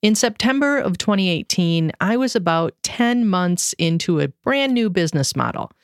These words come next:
The previous January, I'd started releasing my virtual assistant clients with the goal of creating a course-based business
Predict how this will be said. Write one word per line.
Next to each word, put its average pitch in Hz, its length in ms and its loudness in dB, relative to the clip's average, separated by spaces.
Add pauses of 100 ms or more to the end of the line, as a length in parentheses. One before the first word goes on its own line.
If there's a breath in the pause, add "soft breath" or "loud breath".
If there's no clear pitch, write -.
(320 loud breath)
The 170 120 2
previous 269 420 0
January, 180 800 0
I'd 165 220 0
started 175 420 0
releasing 160 540 0
my 139 160 0
virtual 165 400 0
assistant 214 480 -2
clients 190 560 -2
with 175 180 -2
the 170 100 0
goal 214 460 0
of 262 160 -4
creating 165 560 0
a 139 60 -2
course-based 180 1040 -2
business 151 500 0